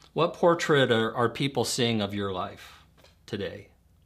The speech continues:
What kind of attitudes and actions are people seeing in your life as a result of your thoughts?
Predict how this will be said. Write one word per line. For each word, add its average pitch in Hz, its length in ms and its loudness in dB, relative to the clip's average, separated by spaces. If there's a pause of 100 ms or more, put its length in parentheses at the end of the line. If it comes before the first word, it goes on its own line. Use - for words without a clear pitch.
(720)
What 160 160 2
kind 196 160 4
of 170 60 4
attitudes 151 680 2
and 117 140 2
actions 123 440 2
are 107 100 0
people 127 420 -4
seeing 123 580 -2
in 107 140 0
your 117 200 2
life 101 440 -4 (360)
as 113 200 0
a 110 80 -2
result 104 480 0
of 92 100 -4
your 90 160 -6
thoughts? - 720 -6